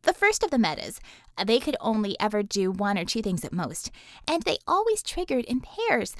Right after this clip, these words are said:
almost like gladiators. The way La Fausse en Blanche got triggered by Valkyria,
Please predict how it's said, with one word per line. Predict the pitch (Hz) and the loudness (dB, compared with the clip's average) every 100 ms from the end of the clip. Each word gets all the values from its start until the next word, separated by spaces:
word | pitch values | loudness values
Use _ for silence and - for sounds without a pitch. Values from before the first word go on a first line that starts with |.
| - - - - | -16 -20 -12 -6
almost | 427 453 | -4 -2
like | 392 - | -2 -2
gladiators. | 262 269 302 196 185 - - - _ _ _ _ _ - | -4 -2 -2 -4 -6 -8 -8 -8 _ _ _ _ _ 0
The | 320 | 2
way | 320 349 | 4 2
La | 320 | 2
Fausse | 285 302 | 0 0
en | - 269 | 0 0
Blanche | 110 - - | 0 0 0
got | 277 - | -2 -2
triggered | - 247 254 | -4 -4 -2
by | 220 208 | -2 0
Valkyria, | 175 - - - - | -2 0 -2 -2 -2